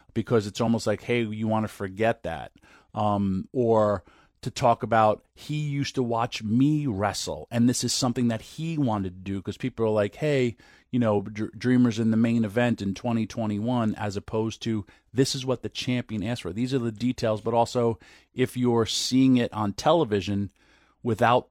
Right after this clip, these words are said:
the commentators putting it over, that this is what the champ wants, there's those little, little things that do get lost. Um, for Charlotte,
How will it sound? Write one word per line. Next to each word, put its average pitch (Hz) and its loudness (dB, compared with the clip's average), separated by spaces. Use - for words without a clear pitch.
the 113 -2
commentators 127 -2
putting 110 -4
it 104 -4
over, 117 0
that 104 -2
this 139 2
is 127 -8
what 131 -2
the 90 -6
champ - -2
wants, 165 -4
there's 135 2
those 123 0
little, 131 2
little 120 0
things 120 0
that 107 -2
do 117 2
get 104 -2
lost. - -4
Um, 104 -2
for 117 -6
Charlotte, 123 2